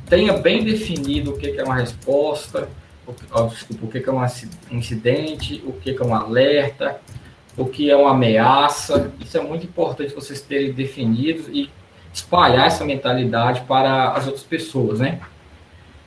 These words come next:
É, bem como tem um time, é, vamos falar assim, um nível dois, nível três, de O T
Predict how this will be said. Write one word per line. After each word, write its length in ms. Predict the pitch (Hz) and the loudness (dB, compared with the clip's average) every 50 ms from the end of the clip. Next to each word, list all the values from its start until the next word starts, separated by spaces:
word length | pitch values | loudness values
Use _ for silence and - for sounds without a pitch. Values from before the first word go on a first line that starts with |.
| _ - - | _ -20 -4
É, 680 | - 113 123 127 131 135 135 135 135 135 131 127 127 123 | 2 4 6 8 8 10 10 10 10 10 10 8 8 6
bem 260 | 117 143 170 220 220 | 6 6 4 4 4
como 480 | - 190 170 175 196 220 262 - - - _ _ _ _ _ - _ _ _ _ _ _ _ - - - - - - - - | 4 4 4 6 6 6 6 4 2 -4 _ _ _ _ _ -20 _ _ _ _ _ _ _ -20 -20 -20 -20 -20 -16 0 2
tem 200 | 131 139 147 156 | 2 2 4 2
um 140 | 185 196 | 2 2
time, 560 | 190 - - 151 151 156 160 180 190 190 - - - _ _ _ _ _ _ _ _ _ _ _ - | 2 0 -2 -2 -2 -2 0 0 0 0 -2 -6 -14 _ _ _ _ _ _ _ _ _ _ _ -2
é, 460 | 113 113 110 110 113 110 107 104 104 104 | 0 2 4 4 4 4 4 2 0 0
vamos 200 | 113 117 117 - | -2 -4 -4 -4
falar 180 | 127 117 117 | -2 0 0
assim, 220 | 113 - - 123 117 | 0 -2 -4 -4 -2
um 80 | 117 | -2
nível 240 | 120 120 123 123 120 | 0 -2 0 -2 -2
dois, 380 | 117 - 113 120 135 143 139 139 | -2 -2 -2 -2 0 0 0 -2
nível 240 | 135 135 139 139 139 | -2 -2 -2 -2 -2
três, 480 | - 120 123 131 - - - - - _ _ _ _ _ _ _ _ _ - | -2 -4 -4 -4 -4 -4 -8 -10 -14 _ _ _ _ _ _ _ _ _ -8
de 180 | 123 127 165 190 | -4 0 4 6
O 140 | 190 165 - | 6 6 4
T 260 | - - - 151 190 | 2 -2 -2 0 -2